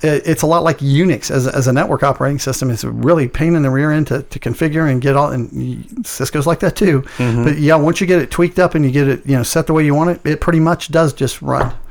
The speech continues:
Speaker 2: Well, wasn't there, like, some backbone routers that hadn't been booted,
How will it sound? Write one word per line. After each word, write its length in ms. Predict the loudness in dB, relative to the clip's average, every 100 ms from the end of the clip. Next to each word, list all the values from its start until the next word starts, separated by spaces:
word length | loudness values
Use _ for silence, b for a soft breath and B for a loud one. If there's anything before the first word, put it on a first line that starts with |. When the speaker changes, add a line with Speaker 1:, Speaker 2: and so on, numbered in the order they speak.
| 0
Speaker 2:
Well, 140 | 0
wasn't 300 | 2 2 2
there, 100 | 2
like, 140 | 2 0
some 240 | -2 0
backbone 760 | -2 -4 -2 0 2 2 0 0
routers 460 | 0 0 0 0
that 100 | -2
hadn't 280 | -2 -2 0
been 240 | 0 -2 0
booted, 380 | 0 0 -2